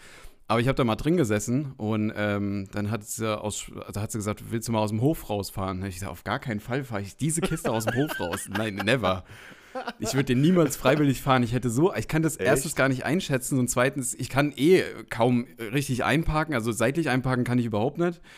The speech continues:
Speaker 1: Und, ähm, wenn Autos größer sind als mein, als mein jetziger, das, das, das kann ich nicht einschätzen, da hab ich viel zu viel Angst vor.
Speaker 2: Okay, krass, das wusste ich gar nicht. Also ich fahr eigentlich alles, was vier Räder hat.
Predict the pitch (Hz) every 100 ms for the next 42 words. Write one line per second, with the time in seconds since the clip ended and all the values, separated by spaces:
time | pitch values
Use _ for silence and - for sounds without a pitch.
0 | - - - - 127 123 123 117 120 120
1 | 117 113 113 117 110 113 - - - -
2 | 120 139 131 135 131 139 123 113 120 113
3 | 107 110 113 110 123 127 101 104 101 98
4 | 87 - 90 - 107 98 101 92 - 107
5 | 101 95 92 - 104 98 92 101 - 104
6 | 101 _ _ _ _ _ _ _ _ -
7 | - 87 - 107 - 92 85 127 - 98
8 | 92 90 95 170 - 113 101 101 78 107
9 | 110 101 - 92 92 117 90 95